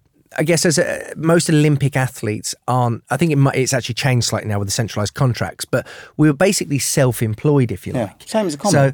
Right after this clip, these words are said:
Speaker 1: yeah, so you can do
Speaker 2: If I wanna get off
Speaker 1: it's
Speaker 2: Monogin at V Festival the night before the Hammersmith Apollo, that's my bad.
Speaker 1: Yeah,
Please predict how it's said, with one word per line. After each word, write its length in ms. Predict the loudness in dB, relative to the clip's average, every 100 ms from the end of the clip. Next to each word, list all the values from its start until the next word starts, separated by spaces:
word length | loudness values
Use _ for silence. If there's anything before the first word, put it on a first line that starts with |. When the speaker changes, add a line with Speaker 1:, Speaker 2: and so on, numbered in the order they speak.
| -2 0
Speaker 1:
yeah, 160 | 0
so 120 | 0
you 100 | -2
can 140 | -2 -2
do 80 | 0
Speaker 2:
If 60 |
I 60 | 2
wanna 180 | 2 2
get 80 | 2
off 120 | 2
Speaker 1:
it's 60 |
Speaker 2:
Monogin 380 | 2 4 4 2
at 60 | 2
V 140 | 0
Festival 380 | 2 -2 -2 -2
the 80 | 2
night 180 | 0 0
before 260 | -4 -2
the 60 | 0
Hammersmith 320 | 0 0 -4
Apollo, 300 | -2 0 2
that's 200 | 2 0
my 220 | 0 0
bad. 340 | 2 2 2 0
Speaker 1:
Yeah, 240 | 0 -2